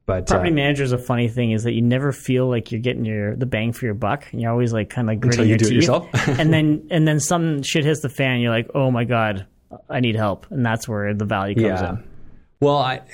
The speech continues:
Speaker 1: okay, so I shouldn't say I have no help. Like, I have people, I just, they're kind of, they're not property manager. Like, I have a handyman, I have people that can
Speaker 2: Mm-hmm.
Speaker 1: open doors for me. So, like, a team, but
Speaker 2: Yeah.
Speaker 1: not necessarily somebody that goes by that title.
Speaker 2: Yeah.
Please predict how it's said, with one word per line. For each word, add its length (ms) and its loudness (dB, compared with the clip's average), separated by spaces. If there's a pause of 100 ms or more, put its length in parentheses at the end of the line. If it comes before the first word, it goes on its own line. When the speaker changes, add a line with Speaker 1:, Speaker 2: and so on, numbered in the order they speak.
(160)
Speaker 1:
okay, 280 0
so 120 0
I 100 4
shouldn't 220 0
say 120 2
I 60 4
have 140 0
no 160 -4
help. 220 -10
Like, 140 0
I 80 -4
have 200 -2
people, 520 2
I 100 2
just, 240 -6
they're 240 0
kind 220 -2
of, 280 -4 (600)
they're 140 4
not 200 0
property 320 0
manager. 440 2
Like, 120 0
I 60 2
have 140 0
a 40 -10
handyman, 800 0
I 60 -2
have 180 -4
people 260 -2
that 120 2
can 80 2
Speaker 2:
Mm-hmm. 80 4
Speaker 1:
open 200 0
doors 360 2
for 240 -4
me. 160 2
So, 180 0
like, 220 -2
a 60 -4
team, 500 0
but 140 2
Speaker 2:
Yeah. 40 2
Speaker 1:
not 380 0
necessarily 560 -2
somebody 260 -4
that 80 -4
goes 160 -2
by 140 -6
that 180 -10
title. 480 -10
Speaker 2:
Yeah. 220 0